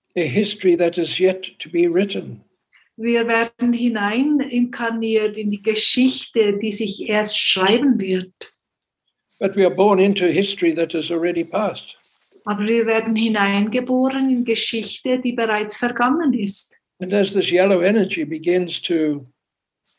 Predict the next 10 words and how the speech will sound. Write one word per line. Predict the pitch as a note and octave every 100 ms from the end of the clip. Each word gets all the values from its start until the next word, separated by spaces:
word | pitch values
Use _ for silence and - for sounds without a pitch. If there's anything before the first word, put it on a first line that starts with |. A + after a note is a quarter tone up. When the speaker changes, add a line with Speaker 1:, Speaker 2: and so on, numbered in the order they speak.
| _ _ _ _ _ -
Speaker 1:
begins | C#3+ E3+ E3 -
to | F3 D#3 D#3 - - - C3
generate, | E3 G3+ A#3 F#3 C#3 C#3 - - _ _ _ _ -
Speaker 2:
Und | G#3
wenn | A3 G#3
diese | A#3 B3
gelbe | B3 A#3+ A3+ A#3+ C#4+ D4
Energie | B3+ A3+ G#3 G3+ - D4+ C#4 B3+
beginnt | A3 G#3+ C#4+ C#4+ C4 -
hinauszuströmen, | A3+ G#3+ C4 D4 D4 A#3 - - G#3+ G3+ G3+ F#3+ F#3+ F#3+